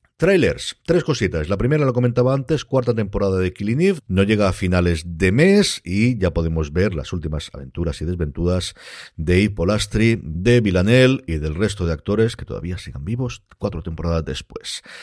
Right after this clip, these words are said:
Dos cositas más que tenemos. Una, estreno en Peacock en Estados Unidos, no tiene casa todavía en España.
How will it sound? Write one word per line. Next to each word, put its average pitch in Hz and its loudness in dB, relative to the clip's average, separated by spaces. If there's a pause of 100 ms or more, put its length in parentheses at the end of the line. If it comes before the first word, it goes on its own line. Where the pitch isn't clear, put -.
(200)
Dos 160 6
cositas 151 2
más 139 0
que 143 0
tenemos. 151 0
Una, 113 2
estreno 110 0
en 98 0
Peacock 117 2
en 104 -2
Estados 101 -2
Unidos, 160 0
no 90 0
tiene 87 -2
casa - -2
todavía 80 -2
en 82 0
España. 139 0